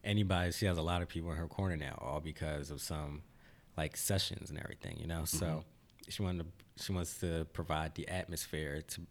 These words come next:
Speaker 1: people to be able to create and network and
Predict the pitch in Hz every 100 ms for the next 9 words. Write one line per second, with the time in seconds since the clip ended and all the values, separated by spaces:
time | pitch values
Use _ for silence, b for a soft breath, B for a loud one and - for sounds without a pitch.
0 | - - 80 80 78 80 80 80 80 80
1 | - b b b - 98 85 92 80 -
2 | 87 78 90 - 85 - - - 76 73
3 | 71